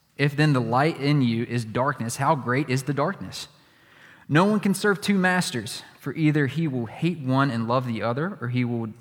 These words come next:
be devoted to one and despise the other.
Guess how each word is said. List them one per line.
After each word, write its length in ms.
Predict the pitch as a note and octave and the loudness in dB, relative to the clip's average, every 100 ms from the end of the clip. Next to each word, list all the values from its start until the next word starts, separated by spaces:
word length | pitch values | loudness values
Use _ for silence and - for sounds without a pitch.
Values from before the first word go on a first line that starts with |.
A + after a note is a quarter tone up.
| - - - - | -20 -20 -16 -2
be 140 | B2+ | 0
devoted 480 | A#2+ G#2 A#2+ B2 B2 | 2 0 0 2 0
to 120 | - | -2
one 280 | A2 G#2+ G#2+ | -4 -2 -2
and 120 | A2 | -4
despise 540 | G2+ - - A2+ A#2 G#2 | -4 -6 -2 0 0 -2
the 160 | F#2 | -6
other. 280 | D2 A1+ A#2+ | -6 -10 -14